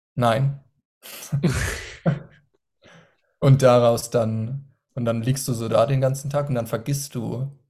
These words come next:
also ich finde, daran erkennt man eine Methode, dann vergisst du, warum du eigentlich damit angefangen hast, mit dem Nichtstun.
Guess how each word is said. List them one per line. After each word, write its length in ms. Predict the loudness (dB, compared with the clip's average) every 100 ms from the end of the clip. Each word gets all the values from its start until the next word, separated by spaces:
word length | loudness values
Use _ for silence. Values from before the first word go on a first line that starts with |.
| _ _ -8
also 260 | -6 -4
ich 160 | -4 -4
finde, 180 | 0 2
daran 240 | 4 4
erkennt 280 | 2 2 -2
man 100 | -2
eine 80 | -2
Methode, 580 | -4 -4 -6 -4 -6 -8 -12 _ -2
dann 140 | 0
vergisst 400 | 0 2 2 2
du, 60 | 0
warum 220 | 0 2
du 80 | 2
eigentlich 220 | 2 0
damit 220 | -2 0
angefangen 560 | 0 0 -2 -10 -10 -12
hast, 240 | -16 _ _ _ _ -8
mit 120 | -4
dem 140 | 0
Nichtstun. 800 | 0 -2 -4 -10 -8 -6 -8 -12